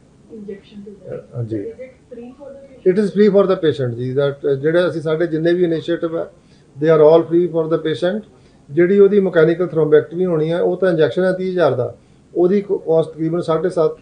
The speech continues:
Speaker 2: ਤੋਂ ਅੱਠ ਲੱਖ ਰੁਪਈਆ ਹੈ। ਪੇਸ਼ੈਂਟ ਵਾਸਤੇ ਉਹ ਵੀ ਫ੍ਰੀ ਆ, ਅਸੀਂ ਉਹਦੇ ਵਾਸਤੇ ਸਪਾਂਸਰਸ ਲੱਭੇ ਆ। ਜਿਸ ਤਰ੍ਹਾਂ ਬੋਨ ਮੈਰੋ ਟ੍ਰਾਂਸਪਲਾਂਟ ਹੈ, ਉਹਦਾ ਕੋਲ ਇੰਡੀਆ ਹੈਗਾ।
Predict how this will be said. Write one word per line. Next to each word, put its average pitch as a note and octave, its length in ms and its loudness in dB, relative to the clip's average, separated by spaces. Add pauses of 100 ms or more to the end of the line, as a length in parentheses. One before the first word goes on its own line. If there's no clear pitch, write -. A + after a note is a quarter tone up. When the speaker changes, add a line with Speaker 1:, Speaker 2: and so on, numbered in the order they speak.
(140)
Speaker 2:
ਤੋਂ F3 260 -2
ਅੱਠ D#3 140 -4
ਲੱਖ E3+ 220 0
ਰੁਪਈਆ C#3+ 320 -2
ਹੈ। - 160 -8 (420)
ਪੇਸ਼ੈਂਟ G#3 320 6
ਵਾਸਤੇ G3+ 320 4
ਉਹ F3+ 100 4
ਵੀ F3+ 100 0
ਫ੍ਰੀ D3 240 -2
ਆ, D#3 160 2
ਅਸੀਂ D#3 140 -4
ਉਹਦੇ E3 140 0
ਵਾਸਤੇ D#3+ 300 -2
ਸਪਾਂਸਰਸ C#3+ 500 -2
ਲੱਭੇ C#3+ 280 0
ਆ। D#3 140 -2 (400)
ਜਿਸ D3+ 120 -4
ਤਰ੍ਹਾਂ E3+ 200 0
ਬੋਨ D3 260 4
ਮੈਰੋ D#3 260 4
ਟ੍ਰਾਂਸਪਲਾਂਟ C#3+ 560 -2
ਹੈ, D3+ 60 4
ਉਹਦਾ D3+ 240 0
ਕੋਲ C#3+ 360 0
ਇੰਡੀਆ D3 260 -2
ਹੈਗਾ। D3 360 -2